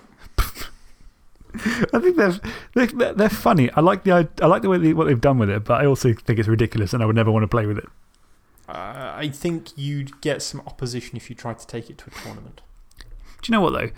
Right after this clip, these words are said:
Speaker 1: How about this for an idea for a tournament? It's called a, um, I don't know if it'd be naf sanctioned, probably wouldn't be, but it would be a, uh, it would be a tournament where we use all of it. So I would create four decks of cards or whatever. One for stadium,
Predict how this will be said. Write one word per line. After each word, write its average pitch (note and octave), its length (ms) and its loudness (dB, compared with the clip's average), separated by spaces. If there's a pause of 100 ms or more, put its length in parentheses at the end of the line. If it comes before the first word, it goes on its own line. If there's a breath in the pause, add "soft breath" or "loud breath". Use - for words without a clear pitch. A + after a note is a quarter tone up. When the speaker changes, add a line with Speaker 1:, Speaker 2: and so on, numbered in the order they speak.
(160 loud breath)
Speaker 1:
How A3+ 180 4
about D3+ 480 0
this D3+ 140 2
for C#3+ 120 -2
an C3 60 4
idea A#2+ 300 4
for A#2+ 80 -2
a A2+ 60 0
tournament? A2+ 400 0 (720)
It's - 120 -8
called F#3+ 200 4
a, E3+ 240 4
um, C3 420 -2 (640)
I D#3+ 60 2
don't F#3+ 100 4
know F3 40 2
if - 60 0
it'd D3 100 0
be C#3 80 4
naf C#3+ 180 2
sanctioned, - 460 -6
probably A#2+ 180 2
wouldn't A2 240 2
be, A2+ 140 -2 (480 loud breath)
but D3 100 2
it D#3+ 40 4
would D3+ 100 0
be D#3 140 4 (160)
a, C#3+ 80 4
uh, C#3+ 40 0 (260)
it F3+ 100 -4
would - 100 -6
be E3 80 4
a D3 40 2
tournament D3+ 440 0
where C#3 200 4
we C3+ 120 4
use C3+ 200 4
all B2+ 200 4
of A#2 80 -4
it. - 120 -8 (240 soft breath)
So C#3 360 0
I E3 100 4
would D#3 180 2
create C#3 460 2
four E3 320 6
decks - 320 -2
of A2+ 120 -4
cards G#2+ 500 0
or C3 80 -2
whatever. A2 340 0 (400 soft breath)
One D#3+ 160 2
for E3 100 -4
stadium, B2+ 600 4